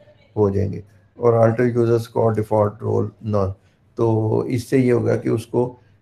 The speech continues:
किसी user को, अगर आप particular user को नहीं भी करना चाहते, बाकियों को करना चाहते हैं, suppose आपके पास hundred users हैं, आप तीन को नहीं करना चाहते, बाकी सबको करना चाहते हैं,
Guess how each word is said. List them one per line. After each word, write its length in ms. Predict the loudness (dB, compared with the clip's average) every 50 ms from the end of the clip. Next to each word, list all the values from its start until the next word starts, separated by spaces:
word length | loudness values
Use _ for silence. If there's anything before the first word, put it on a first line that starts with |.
| _ _ _ _ -6
किसी 260 | -6 -6 -4 -4 -2 0
user 340 | 2 4 4 6 4 4
को, 180 | 4 2 0 0
अगर 160 | 2 2 2
आप 140 | 2 2 2
particular 460 | 0 -2 -2 -4 -8 -6 -4 -2 -2
user 340 | -2 -2 -2 -2 -2 -2 -2
को 160 | -2 -2 -2
नहीं 280 | 0 0 2 2 0 0
भी 100 | -2 -2
करना 260 | 0 0 0 0 -2
चाहते, 420 | -2 -2 -4 -4 -4 -4 -6 -6 -6 _ _ _ _ _ _ 2
बाकियों 380 | 2 2 2 2 0 0 0 0
को 100 | 0 -2
करना 280 | -2 0 0 0 0
चाहते 340 | 0 0 0 0 0 -2 -4
हैं, 80 | -4 -6
suppose 360 | -8 -8 -4 -2 0 4 4
आपके 180 | 4 4 4
पास 180 | 2 0 0 2
hundred 320 | 0 0 2 2 2 2
users 400 | 2 0 0 2 2 0 0 0
हैं, 80 | -4 -8 -10 -14 -20 -20 -20 -20 -12 -4 0
आप 240 | 0 0 0 -2 -2
तीन 260 | 2 4 6 6 6 4
को 120 | 4 2
नहीं 180 | 4 4 4 4
करना 200 | 4 2 2 2
चाहते, 280 | 2 0 0 0 0 0
बाकी 320 | 2 2 2 0 -2 -4
सबको 300 | -2 -2 -2 -2 -2 -4
करना 240 | -2 -2 0 0 0
चाहते 320 | 0 0 -2 -2 -2 -6
हैं, 120 | -10 -10